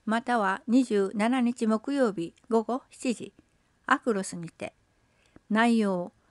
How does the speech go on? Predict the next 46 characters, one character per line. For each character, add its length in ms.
キ 80
ャ 80
ン 100
ピ 200
ー 40
大 320
東 380
夏 160
季 260
利 120
用 200
者 200
の 100
サ 200
ポ 180
ー 20
ト 140
や、 200
主 140
催 380
キ 80
ャ 60
ン 80
プ 160
の 140
ス 100
タ 80
ッ 60
フ 200
な 140
ど。 160
対 220
象、 420
高 200
校 240
生、 420
短 220
大 200
生、 440
大 240
学 200
生、 380
専 260
門 220
学 220
生。 320